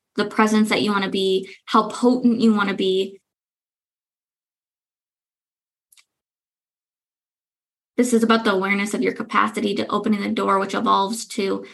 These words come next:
how much space can I hold? How big can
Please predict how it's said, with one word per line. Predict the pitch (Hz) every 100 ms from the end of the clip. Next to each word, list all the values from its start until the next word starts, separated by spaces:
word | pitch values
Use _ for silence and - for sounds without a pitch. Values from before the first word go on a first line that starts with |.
| _
how | - 226
much | 247 254 254
space | - - 208 208 202
can | - - 208 208
I | 202 196 -
hold? | 175 - - - _ _ _ _ _ _ _ _ _ _ _ _ _ _
How | - 254 240
big | 262 226 -
can | - - 214 233